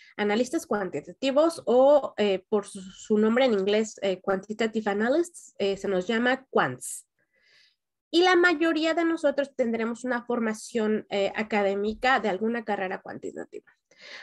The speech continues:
Hay matemáticos, estadísticos, economistas, eh, físicos, etcétera. Eh, pero, eh, definitivamente la demanda de matemáticos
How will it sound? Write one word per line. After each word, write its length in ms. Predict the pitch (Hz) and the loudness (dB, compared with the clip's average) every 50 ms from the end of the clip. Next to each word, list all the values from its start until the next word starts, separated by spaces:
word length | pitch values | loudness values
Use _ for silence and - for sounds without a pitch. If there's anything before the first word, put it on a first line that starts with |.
| - - | -20 -6
Hay 180 | - - 240 240 | 0 2 4 4
matemáticos, 1120 | 233 220 190 - - 196 185 214 269 302 320 - - 302 311 - 302 302 294 294 294 - | 6 6 4 4 4 2 4 6 4 4 2 0 -2 -4 0 4 6 6 6 6 6 2
estadísticos, 1000 | 240 220 214 - 196 190 196 254 254 - - - 285 262 - - 254 254 240 - | -2 -4 -2 -2 -2 -2 -2 -4 -6 -6 -8 -8 -10 -6 0 2 2 2 2 0
economistas, 1200 | 208 190 196 - 196 190 190 190 190 208 240 262 254 - - _ 254 240 233 254 - - - _ _ _ _ _ _ _ _ - _ _ - | -2 -2 0 -2 -2 -2 -2 -2 -2 -2 -2 -4 -4 -8 -6 _ -2 -2 -2 -4 -8 -14 -20 _ _ _ _ _ _ _ _ -20 _ _ -6
eh, 260 | 202 196 185 180 180 | -4 -2 -2 -2 -2
físicos, 1000 | - - - 277 262 - - 262 233 - - 240 233 247 247 - - - - _ _ - | -4 -6 -6 -6 -4 -4 -8 -12 -6 -2 0 0 2 0 -2 -4 -10 -20 -20 _ _ -4
etcétera. 760 | 208 202 208 - - - 220 220 - 123 - - - - _ _ _ _ _ _ _ _ _ _ _ _ _ _ _ _ _ _ _ _ _ _ _ _ _ - | -2 -2 -2 -4 -2 -2 0 0 0 -4 -6 -8 -12 -16 _ _ _ _ _ _ _ _ _ _ _ _ _ _ _ _ _ _ _ _ _ _ _ _ _ 0
Eh, 200 | 208 208 202 - _ _ _ _ _ _ _ _ _ | 0 0 0 -4 _ _ _ _ _ _ _ _ _
pero, 500 | 311 330 339 311 294 302 330 320 - _ _ | 4 6 6 6 6 6 4 4 0 _ _
eh, 480 | - 214 208 208 208 208 - - _ _ _ - | 2 4 4 4 4 2 0 -2 _ _ _ -4
definitivamente 1040 | 226 233 220 - 233 233 233 233 262 254 277 269 262 254 254 247 247 - 285 285 | -4 -4 0 0 0 0 0 0 0 0 0 2 2 2 0 -2 0 2 2 2
la 200 | 226 226 226 208 | 4 2 0 0
demanda 360 | 202 214 214 214 208 220 226 240 | 0 0 -2 -2 -2 -4 -6 -6
de 80 | 254 | -6
matemáticos 960 | 240 196 160 - 196 196 202 202 202 - 226 - - 285 320 320 - - _ | -4 -4 -4 -4 -4 -4 -4 -4 -6 -8 -16 -2 0 2 2 2 0 -6 _